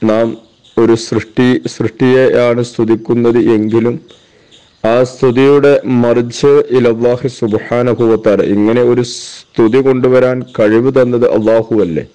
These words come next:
അപ്പോൾ ആ സൃഷ്ടിയെ സൃഷ്ടിച്ചതും അള്ളാഹുവല്ലേ? അപ്പൊ അതിൻ്റെ പേരിലുള്ള സ്തുതി ആയതുകൊണ്ട് ആ സ്തുതിയുടെയും അർഹത വരുന്നത് അള്ളാഹുവിലേക്ക്. അങ്ങനെയാണ് അതിൻ്റെ വശങ്ങൾ കിടക്കുന്നത്.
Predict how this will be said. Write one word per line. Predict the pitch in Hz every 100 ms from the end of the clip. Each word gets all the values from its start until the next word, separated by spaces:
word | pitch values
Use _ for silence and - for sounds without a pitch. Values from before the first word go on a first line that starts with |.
| _ - - _ - - - _ -
അപ്പോൾ | 104 127 127 - - _ _ 113 120
ആ | 135
സൃഷ്ടിയെ | - 123 117 - 139 143
സൃഷ്ടിച്ചതും | - 117 127 123 135 139 131
അള്ളാഹുവല്ലേ? | 123 120 117 117 107 90 - -
അപ്പൊ | - 101
അതിൻ്റെ | 104 107
പേരിലുള്ള | 117 117 117 123 127 127
സ്തുതി | 131 127 135 131
ആയതുകൊണ്ട് | 131 135 139 139 160 120
ആ | 123
സ്തുതിയുടെയും | - 123 117 123 - - _ - 127 123 135 143 151 - -
അർഹത | - 117 - 127 139 - 127
വരുന്നത് | 120 120 117 110 -
അള്ളാഹുവിലേക്ക്. | 110 107 107 113 107 101 90 - - - - _ - - - - - _ -
അങ്ങനെയാണ് | 107 113 127 120 117 104 - _ _ _ _ -
അതിൻ്റെ | 107 110 107 104
വശങ്ങൾ | 98 98 113 107 107
കിടക്കുന്നത്. | 104 101 98 - 87 -